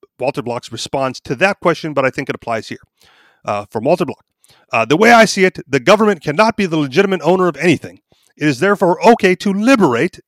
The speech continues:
anything from them, uh, from garbage dumps, books from their libraries, whatever. But this applies only to illegitimate governments defined as those that I'll never live in or visit. Hey, I don't want be, I don't want to be convicted of a crime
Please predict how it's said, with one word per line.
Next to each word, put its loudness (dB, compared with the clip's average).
anything 4
from -8
them, -10
uh, 0
from -10
garbage 0
dumps, -2
books -2
from -6
their -2
libraries, 0
whatever. -2
But -2
this 2
applies 0
only 0
to -4
illegitimate 0
governments -4
defined -2
as 0
those 0
that 2
I'll 2
never 0
live -2
in -2
or -2
visit. -14
Hey, 0
I 2
don't 4
want 0
be, -4
I 0
don't 0
want -2
to -10
be -6
convicted -4
of -8
a -8
crime -4